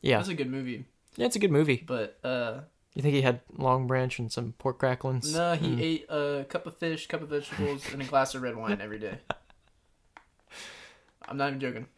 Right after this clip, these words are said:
Speaker 2: That's what he ate.
Speaker 1: <sighs> He irks me, man. He didn't have to do that, you know? He just did.
Speaker 2: What, the diet thing? I mean, he's playing an aids victim.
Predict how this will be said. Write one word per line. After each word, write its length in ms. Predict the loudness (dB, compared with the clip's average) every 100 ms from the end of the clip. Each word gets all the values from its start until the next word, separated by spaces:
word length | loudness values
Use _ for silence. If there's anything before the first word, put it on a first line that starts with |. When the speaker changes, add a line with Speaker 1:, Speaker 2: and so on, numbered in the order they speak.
| -12
Speaker 2:
That's 160 | -10 -8
what 100 | -6
he 80 | -6
ate. 240 | -8 -12 -6
Speaker 1:
<sighs> 80 | -2 -2 -4 -10 -14 -20 _ _ -8
He 200 | -4 -4 0
irks 300 | 0 0 0
me, 140 | 2
man. 220 | 4 4
He 100 | 6
didn't 200 | 8 8
have 220 | 8 8 6
to 60 |
do 220 | 2 4 6
that, 380 | 8 6 2 -10 -20 _
you 140 | 10
know? 260 | 12 12 10 4 -20 -20 8
He 140 | 8
just 200 | 10 8
did. 340 | 12 12 12 10 -6 -20 -14
Speaker 2:
What, 380 | -2 2 2 2
the 340 | 4 4 4 2
diet 360 | 4 4 4
thing? 280 | 2 0 0 -8 _ -20 -20 _ _ 0
I 40 |
mean, 60 | 2
he's 100 | 4
playing 220 | 4 6
an 100 | 6 6
aids 260 | 4 4
victim. 560 | 4 2 2 -2 -4